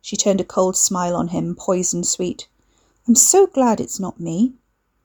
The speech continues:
"Are you all right?" The terrible feeling he had missed something important was stalking him, looming out of the shadows.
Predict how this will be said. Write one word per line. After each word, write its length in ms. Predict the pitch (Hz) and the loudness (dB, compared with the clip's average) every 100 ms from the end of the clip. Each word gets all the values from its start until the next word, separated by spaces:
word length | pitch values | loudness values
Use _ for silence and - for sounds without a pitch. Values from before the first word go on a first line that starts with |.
| _ _ _ _ _ _ _ - | _ _ _ _ _ _ _ 2
"Are 40 | |
you 180 | 262 330 | 4 6
all 160 | 403 302 | 6 6
right?" 320 | 160 214 - _ _ _ _ _ _ _ _ _ | 4 0 -2 _ _ _ _ _ _ _ _ _
The 100 | 226 | -4
terrible 420 | 220 240 254 254 | 2 6 6 6
feeling 360 | 233 240 208 185 | 2 2 2 0
he 80 | 185 | -2
had 100 | 185 | -2
missed 220 | 196 - | -2 0
something 260 | 190 190 175 | -2 -4 -6
important 540 | 175 - - - 240 | -6 -4 -4 -6 -10
was 80 | - | -6
stalking 480 | - 202 190 - 170 | -2 -2 -2 -6 -6
him, 280 | 170 170 - _ - | -4 -4 -8 _ -4
looming 400 | 202 196 190 180 | 2 2 2 0
out 180 | 175 175 | -2 -4
of 80 | - | -6
the 60 | |
shadows. 680 | 175 196 180 170 - 196 - | -4 0 0 0 -4 -6 -10